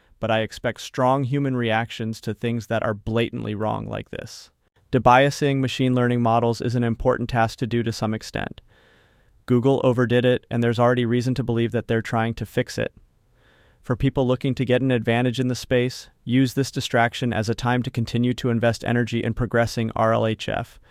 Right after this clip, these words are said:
Gemma goes to show how important marketing in the A I space is right now to big tech C E Os.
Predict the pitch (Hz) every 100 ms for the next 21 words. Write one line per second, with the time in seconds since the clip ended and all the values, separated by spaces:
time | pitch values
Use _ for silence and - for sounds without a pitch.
0 | _ _ - 147 165 151 147 131 - 131
1 | 127 120 117 - 127 127 110 120 131 120
2 | 117 110 104 120 117 117 - 117 117 -
3 | 120 113 113 113 - 110 113 113 117 113
4 | - 110 - - 110 113 107 104 - -